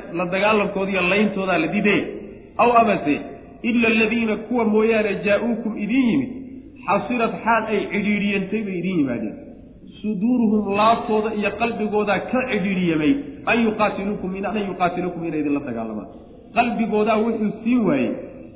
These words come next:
oo ka cidhiidhiyamay inay idinla dagaalamaan. Macnaha waa cabsadeen wey macnaha. Aw amase yuqaatiluu, inay la dagaalamaan buu qalbigoodu ka cidhiidhiyamay,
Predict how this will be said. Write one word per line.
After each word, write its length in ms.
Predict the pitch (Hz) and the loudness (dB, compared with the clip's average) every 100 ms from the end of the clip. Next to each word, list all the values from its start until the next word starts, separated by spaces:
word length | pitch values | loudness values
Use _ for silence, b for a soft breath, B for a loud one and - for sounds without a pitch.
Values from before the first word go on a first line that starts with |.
| - - | -16 -4
oo 160 | 202 | -2
ka 180 | 202 269 | 0 -2
cidhiidhiyamay 680 | - 226 214 208 202 202 220 | -2 0 2 2 2 0 0
inay 180 | 208 185 | 0 -2
idinla 240 | 170 160 156 | -2 -2 -4
dagaalamaan. 520 | 131 120 113 113 - - - - - - - | -4 -6 -6 -8 -10 -16 -20 -20 -20 -20 -12
Macnaha 280 | 123 170 170 | -4 0 2
waa 120 | 151 | 0
cabsadeen 420 | 135 - 139 135 | 0 -6 -4 -2
wey 100 | 113 | -4
macnaha. 240 | 107 95 - - - - - - - - | -6 -10 -14 -16 -18 -20 -20 -20 -10 2
Aw 160 | 226 | 6
amase 380 | 240 233 226 226 | 6 6 2 2
yuqaatiluu, 760 | 220 214 - 214 208 247 233 220 | 2 2 2 2 2 0 0 0
inay 180 | 233 226 | 0 2
la 120 | 220 | 2
dagaalamaan 600 | 233 220 214 214 214 226 202 | 0 0 2 4 4 4 2
buu 120 | 202 | 0
qalbigoodu 460 | 226 208 214 233 220 | 0 0 0 0 0
ka 140 | - 220 | 0 0
cidhiidhiyamay, 560 | 214 175 156 135 123 | 2 2 2 0 -2